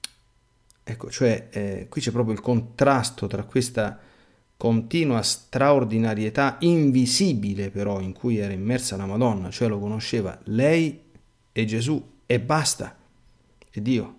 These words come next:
basta. Cioè, eh, tutto era, eh, aperto e chiaro solo agli occhi di Dio. Ma agli occhi umani non appariva nulla di straordinario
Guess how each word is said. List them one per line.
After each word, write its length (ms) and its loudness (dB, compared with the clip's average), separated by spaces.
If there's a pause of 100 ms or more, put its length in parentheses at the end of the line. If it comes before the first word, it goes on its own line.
(220)
basta. 460 -4 (580)
Cioè, 380 2
eh, 500 -6
tutto 480 6
era, 800 2
eh, 60 -20
aperto 840 0
e 720 -6
chiaro 760 0 (380)
solo 280 8
agli 160 8
occhi 240 2
di 160 -6
Dio. 280 -14 (1000)
Ma 100 -2
agli 140 4
occhi 240 4
umani 360 6
non 140 2
appariva 400 0
nulla 260 0
di 60 0
straordinario 680 -2